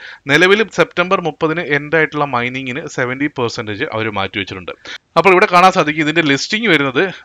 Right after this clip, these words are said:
ഒക്ടോബർ സെക്കൻഡ് ഹാഫിലാണ്, അതായത് ഒക്ടോബർ പതിക്ക് ശേഷമാണ് ഇതിന്റെ ലിസ്റ്റിംഗ് വരുന്നത്. അപ്പോൾ ഒക്ടോബർ ആ ഒരു പകുതി വരെയുള്ള സമയത്തേക്ക് ഇവർ അടുത്ത ഒരു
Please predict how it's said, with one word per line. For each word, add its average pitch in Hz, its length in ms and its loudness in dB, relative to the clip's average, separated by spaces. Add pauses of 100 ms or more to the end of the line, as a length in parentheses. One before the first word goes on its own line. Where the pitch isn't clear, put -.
(140)
ഒക്ടോബർ 160 520 0
സെക്കൻഡ് 135 400 -2
ഹാഫിലാണ്, 117 400 -2
അതായത് 127 280 2
ഒക്ടോബർ 170 420 0
പതിക്ക് 139 340 0
ശേഷമാണ് 127 520 -2
ഇതിന്റെ 131 280 -6
ലിസ്റ്റിംഗ് 113 380 -6
വരുന്നത്. 98 260 -6 (420)
അപ്പോൾ 156 240 4
ഒക്ടോബർ 202 460 4
ആ 180 140 6
ഒരു 180 260 4
പകുതി 151 280 2
വരെയുള്ള 160 340 2
സമയത്തേക്ക് 131 640 -2
ഇവർ 127 340 -4
അടുത്ത 117 420 0
ഒരു 143 240 0